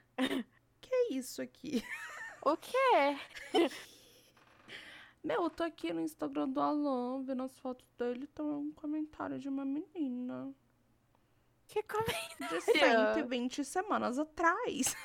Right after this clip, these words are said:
Speaker 1: <laughs>
Speaker 2: Nossa, pelo amor de
Speaker 1: Meu,
Speaker 2: Deus.
Speaker 1: que isso?
Speaker 2: Você ia atrapalhar a
Speaker 1: Ele tá me
Speaker 2: minha
Speaker 1: traindo.
Speaker 2: história. <laughs>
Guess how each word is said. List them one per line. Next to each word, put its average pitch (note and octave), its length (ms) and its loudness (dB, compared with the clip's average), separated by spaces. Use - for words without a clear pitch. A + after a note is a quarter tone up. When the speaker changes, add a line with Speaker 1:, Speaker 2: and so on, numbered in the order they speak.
Speaker 1:
<laughs> - 220 -10
Speaker 2:
Nossa, A3+ 420 6
pelo A#3 260 8
amor C4+ 160 6
de D#4 80 4
Speaker 1:
Meu, B4 200 6
Speaker 2:
Deus. A3+ 200 6
Speaker 1:
que D4+ 100 4
isso? - 180 -6
Speaker 2:
Você F4+ 180 6
ia F4 160 10
atrapalhar B3+ 540 6
a B3 40 4
Speaker 1:
Ele B3+ 140 0
tá B3+ 100 4
me D4+ 60 6
Speaker 2:
minha D#4 160 4
Speaker 1:
traindo. F4 520 8
Speaker 2:
história. B3+ 680 6
<laughs> - 80 0